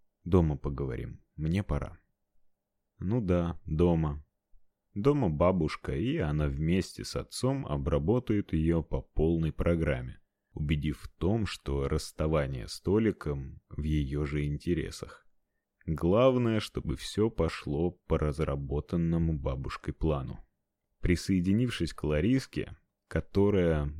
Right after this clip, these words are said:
застрещав пожилую учительницу немецкого, смертельно бледную и явно ожидавшую, что маньяк выскочит на нее из-за угла прямо сейчас – Лера попыталась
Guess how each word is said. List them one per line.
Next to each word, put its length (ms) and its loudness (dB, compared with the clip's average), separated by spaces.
застрещав 1000 -2
пожилую 580 0
учительницу 800 -6
немецкого, 720 -4
смертельно 720 2
бледную 760 2
и 120 -2
явно 760 0
ожидавшую, 880 -2
что 240 -4
маньяк 540 -4
выскочит 720 -4
на 100 -4
нее 300 -2
из-за 360 -4
угла 380 0
прямо 420 -4
сейчас – 720 -6
Лера 360 2
попыталась 1040 0